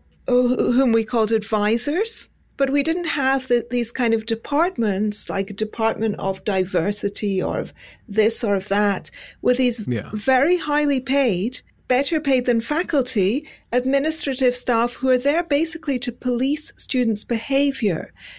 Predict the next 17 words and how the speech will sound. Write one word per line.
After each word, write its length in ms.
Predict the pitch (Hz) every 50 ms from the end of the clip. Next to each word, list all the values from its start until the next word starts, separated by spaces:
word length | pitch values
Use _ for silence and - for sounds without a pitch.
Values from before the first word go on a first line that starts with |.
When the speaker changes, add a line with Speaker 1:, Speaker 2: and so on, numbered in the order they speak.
| - - _ _ - -
Speaker 1:
And 120 | 262 262
what 160 | 285 330 330
they 100 | 392 359
were 80 | 330 -
Speaker 2:
Mm-hmm. 220 | 196 220 285 381
Speaker 1:
asking 240 | 480 - - - 294
at 80 | 233 -
Yale 280 | 269 294 339 392 320
was 320 | 226 220 208 208 202 208 - - _
they 160 | - 233 277 269
want 280 | 262 269 269 269 262
more 280 | 262 262 262 277 294 294
of 140 | 285 277 285
that 240 | 277 254 247 -
kind 200 | - 269 262 240 247
of 120 | 247 247 -
policing. 560 | - 285 311 349 415 - - - 160 -